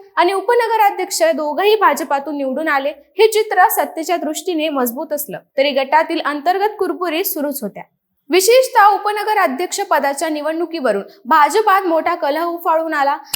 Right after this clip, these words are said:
आमदार किसन कथोरे यांनी शिवसेनेच्या नगरसेवकाचे नाव उपनगर अध्यक्ष पदासाठी पुढे केल्याने भाजपातील नगरसेवक चिडले. त्यांच्या भावना डावलल्या गेल्याचा आरोप करत त्यांनी उघडपणे बंडाची भाषा केली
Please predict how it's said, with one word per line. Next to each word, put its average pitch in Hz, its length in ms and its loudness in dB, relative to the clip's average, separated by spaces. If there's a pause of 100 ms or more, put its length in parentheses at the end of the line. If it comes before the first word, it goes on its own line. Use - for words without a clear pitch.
आमदार 330 380 6
किसन 415 400 -2
कथोरे 285 520 0
यांनी 294 240 0
शिवसेनेच्या 370 680 -2
नगरसेवकाचे 330 920 -2
नाव 226 180 0 (220)
उपनगर 440 500 0
अध्यक्ष 370 380 -2
पदासाठी 320 580 -2
पुढे 330 300 -4
केल्याने 285 420 -4 (280)
भाजपातील 415 680 4
नगरसेवक 302 680 0
चिडले. 262 340 -6 (280)
त्यांच्या 359 280 4
भावना 370 360 4
डावलल्या 359 480 0
गेल्याचा 330 400 0
आरोप 285 280 4
करत 233 280 -2
त्यांनी 330 340 -2
उघडपणे 359 560 -2
बंडाची 311 520 -2
भाषा 247 380 -4
केली 180 340 -14